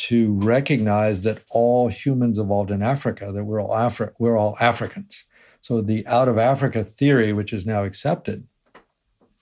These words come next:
uh, is really championed first by Darwin. Humans probably evolved where the primates are most diverse, and that's Africa. Now, a lot of people saw this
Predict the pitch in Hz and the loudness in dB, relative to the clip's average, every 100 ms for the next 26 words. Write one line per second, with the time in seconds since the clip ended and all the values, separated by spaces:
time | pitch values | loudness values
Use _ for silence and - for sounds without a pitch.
0 | _ _ _ - 113 110 117 113 120 117 | _ _ _ -2 0 0 0 0 2 2
1 | 113 - 117 107 107 - 120 - 104 92 | 2 0 0 0 -4 -2 -4 -4 -4 0
2 | 117 110 98 _ _ _ _ - 120 123 | 0 0 -4 _ _ _ _ -2 2 4
3 | 120 - - _ _ - 131 120 117 107 | 2 0 -8 _ _ -4 0 2 2 2
4 | 113 98 107 107 101 - 117 110 101 101 | 2 2 2 2 -2 -4 0 2 0 -4
5 | - 113 110 98 - 110 101 95 110 101 | -2 0 0 -2 -4 -2 -2 -2 -2 -2
6 | 95 175 123 113 110 123 - 170 - - | 0 0 0 -4 -4 -4 -4 -4 -4 -8
7 | - _ - - - - - - _ _ | -10 _ -20 -20 -20 -20 -20 -20 _ _
8 | _ - 143 139 135 160 170 143 151 147 | _ 0 2 4 6 6 4 2 0 2
9 | 117 - - 151 170 170 120 110 104 - | 0 0 2 4 4 4 2 2 0 -4
10 | - | -10